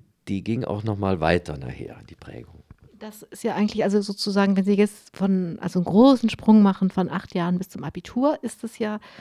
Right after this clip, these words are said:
Speaker 2: muss da ja was geblieben sein, denn Sie haben dann das, Sie sind dann in ein Priesterseminar gegangen. Also da muss ja irgendwas aus dieser Prägung Sie gezogen haben oder jedenfalls in
Speaker 1: Mhm.
Speaker 2: Bewegung gesetzt haben, wie auch immer Sie das ausdrücken wollen.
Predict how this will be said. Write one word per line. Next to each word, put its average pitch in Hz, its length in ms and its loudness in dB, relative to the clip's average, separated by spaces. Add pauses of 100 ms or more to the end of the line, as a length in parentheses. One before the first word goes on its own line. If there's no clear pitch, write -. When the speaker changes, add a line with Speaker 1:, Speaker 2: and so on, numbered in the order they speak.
(140)
Speaker 2:
muss 226 220 4
da 202 100 -2
ja 190 180 0
was 180 200 -8
geblieben 190 520 -4
sein, 214 460 0
denn 233 400 2
Sie 202 160 -8
haben 226 380 -6
dann 185 420 -4
das, 247 260 -4 (400)
Sie 220 80 -4
sind 214 220 0
dann 165 120 -2
in 185 120 -8
ein 214 100 -6
Priesterseminar 165 680 -2
gegangen. 151 420 -12
Also 165 180 -8
da 180 120 -2
muss 202 220 -2
ja 208 160 0
irgendwas 220 760 -2
aus 202 240 -6
dieser 202 300 -10
Prägung 220 640 -4 (920)
Sie 226 200 -4
gezogen 247 560 -4
haben 233 360 0
oder 208 180 -2
jedenfalls 208 440 -4
in 220 100 0
Speaker 1:
Mhm. 214 40 2
Speaker 2:
Bewegung 233 400 2
gesetzt 214 320 -4
haben, 202 180 -2
wie 240 80 -2
auch - 80 -8
immer 220 220 0
Sie 196 80 -8
das - 160 -16
ausdrücken 190 520 -6
wollen. 165 360 -4